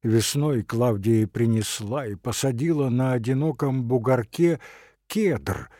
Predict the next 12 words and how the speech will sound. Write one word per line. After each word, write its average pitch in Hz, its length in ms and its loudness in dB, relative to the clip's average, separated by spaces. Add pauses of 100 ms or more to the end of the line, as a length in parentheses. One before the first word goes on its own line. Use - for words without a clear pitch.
(100)
с - 200 -6
тремя 151 480 4
пышными 170 600 -2
лапками. - 720 -8 (640)
Не 113 220 2
хотела - 640 -4
она, 87 300 -10
чтобы 113 440 -2
последний 120 880 -2
покой 120 520 -2
Култыша 127 840 -2
затоптала 131 840 -2